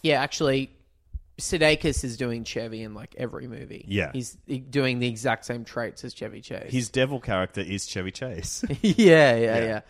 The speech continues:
Speaker 1: yeah. Okay, I could see that, I
Speaker 2: I
Speaker 1: guess.
Speaker 2: could really
Speaker 1: I don't
Speaker 2: see
Speaker 1: think it'll be a
Speaker 2: Sudeikis.
Speaker 1: hit.
Speaker 2: Yeah.
Speaker 1: I don't think Sudeikis quite has it.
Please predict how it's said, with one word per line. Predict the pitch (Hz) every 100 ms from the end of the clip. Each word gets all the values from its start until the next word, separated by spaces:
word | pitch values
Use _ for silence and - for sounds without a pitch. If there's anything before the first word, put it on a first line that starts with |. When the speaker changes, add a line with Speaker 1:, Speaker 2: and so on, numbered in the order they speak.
| _ -
Speaker 1:
yeah. |
Okay, | 240 180
I | 165 202
could | 190
see | - 139
that, | 123 120
I | 117
Speaker 2:
I | 127
Speaker 1:
guess. | 185
Speaker 2:
could | 196 151
really | 135 147 151 143
Speaker 1:
I |
don't | 170 202
Speaker 2:
see | - 170
Speaker 1:
think | 90
it'll | 139
be | 131
a | 123
Speaker 2:
Sudeikis. | 113
Speaker 1:
hit. | 139 185 185 -
Speaker 2:
Yeah. | 95 92 71 - _ - 139
Speaker 1:
I |
don't | 156 175
think | 170 151
Sudeikis | - 131 131 143 123 - - - - _ _ _ _ -
quite | - 135 131 135 - - -
has | - -
it. | - -